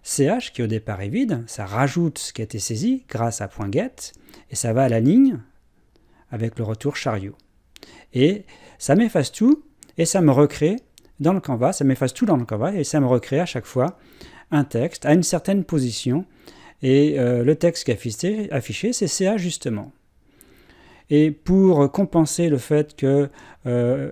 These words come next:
le, la chaîne de caractères C H a tendance à monter,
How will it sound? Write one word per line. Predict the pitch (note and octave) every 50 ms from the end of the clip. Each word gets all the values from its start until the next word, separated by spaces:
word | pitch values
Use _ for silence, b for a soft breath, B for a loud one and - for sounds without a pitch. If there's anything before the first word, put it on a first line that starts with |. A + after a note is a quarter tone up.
| - C#3+ D3
le, | E3 C#3 C3+ C3+ C3 C3 C3 C3 C3 C3 B2+ B2+ B2+ C3 C3 C3 C3 C3+ C3 B2 - - G3
la | D#3+ C3+ A#2
chaîne | - - E3 D#3+
de | D3+ C#3+
caractères | - D3 C3+ C#3 C3 - - D3 B2+ -
C | - D3+
H | C#3+ C#3 C#3+ C#3 C3+ - - - A#2 A2 - B B B B B B
a | B2+ A#2+
tendance | - C#3+ C3+ C#3+ D3 D3 C#3 C3 -
à | A#2+ A2+
monter, | A2+ A2+ G#2+ - C3+ B2+ D3+